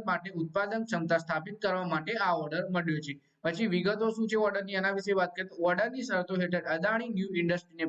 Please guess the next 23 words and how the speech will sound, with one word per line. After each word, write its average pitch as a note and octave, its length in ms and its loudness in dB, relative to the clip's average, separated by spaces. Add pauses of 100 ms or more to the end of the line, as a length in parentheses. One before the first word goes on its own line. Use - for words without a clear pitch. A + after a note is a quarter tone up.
ભારતમાં F#3+ 480 0 (300)
એકસો F3 260 -2
અઠ્ઠાણું F3+ 480 0
પોઇન્ટ G#3 240 -2
પાંચ G#3+ 260 0
મેગાવોટ F#3 560 0
વર્ષની D#3+ 340 0
ઇલેક્ટ્રોલાઇઝર G3+ 960 2
સ-, E3+ 380 -2
ઉત્પાદન G#3+ 500 -2
ક્ષમતા E3+ 340 0
સ્થાપવાનું D#3+ 520 -2
કાર્ય E3+ 300 -2
સોંપવામાં D#3+ 520 0
આવ્યું E3+ 320 2
છે. D3+ 140 -6 (380)
આ F#3 100 0
પ્રોજેક્ટ G#3+ 560 -2
ઇલેક્ટ્રોલાઇઝર G3+ 920 2
મેન્યુફેક્ચરિંગ G3 720 -2
માટે E3+ 260 -2
પ્રોડક્શન G#3+ 600 0
લિંક F#3 240 0